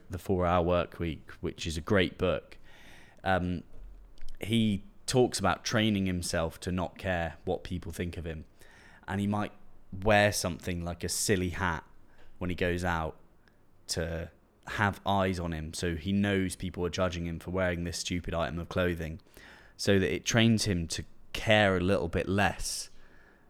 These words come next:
about what people think of him. Because the only way you get better at something is through repetition. And I think you do really have to practice not fearing judgment from others,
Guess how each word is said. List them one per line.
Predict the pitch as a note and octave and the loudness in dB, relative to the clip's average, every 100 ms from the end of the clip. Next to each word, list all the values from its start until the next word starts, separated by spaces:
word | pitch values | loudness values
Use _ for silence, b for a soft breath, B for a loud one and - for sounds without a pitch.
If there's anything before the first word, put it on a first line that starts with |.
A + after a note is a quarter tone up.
| b F2+ | b -2
about | E2+ F2 E2+ - - - - - - - | 2 4 2 0 -12 -20 -20 -20 -16 -8
what | F2 F#2 F2 - | -2 0 0 -2
people | G2+ F2+ F#2 | -4 -4 -2
think | F2 G2+ - | -2 -2 -2
of | E2+ | -8
him. | D#2 - _ _ _ b b b b b b b - - | -10 -16 _ _ _ b b b b b b b -18 -6
Because | A#2+ C#3+ B2 - - - - - - - - | 0 4 2 2 -10 -20 -20 -20 -20 -18 -8
the | A#2 B2 | -2 2
only | D3+ D#3 | 2 2
way | A#2+ | 2
you | A2+ G2 | 2 0
get | G2+ - | -2 0
better | A2 G2+ D#2+ | 2 2 0
at | - | -6
something | - C#2+ - C#2+ B1 - - - | -8 -10 -8 -10 -10 -12 -10 -2
is | F#2 F2 | -2 -2
through | - G#2 G2 | -2 2 2
repetition. | F2+ - F#2 G2 - C#2+ C#2+ - B B B B B - - | 2 -2 -4 -4 -4 -6 -10 -16 B B B B B -20 -6
And | A2+ | -2
I | A#2 | -2
think | - G#3+ - | -2 -4 -2
you | F#2 | 0
do | B2 B2+ | 4 4
really | G2+ A2 A#2+ A2 | 6 6 6 6
have | G#2 - | 0 -4
to | - | -8
practice | A#2 A2+ - D2 - - - _ _ - | -6 -8 -6 -6 -4 -6 -8 _ _ -12
not | F2 F2+ F#2 - - - | -2 0 0 -2 -8 -20
fearing | - F#2 F2+ F2+ F2+ | -2 0 2 0 0
judgment | F2+ - F2+ F2+ | -2 -2 -4 -4
from | - G2+ | -2 0
others, | A2+ D2+ - | 0 -2 -6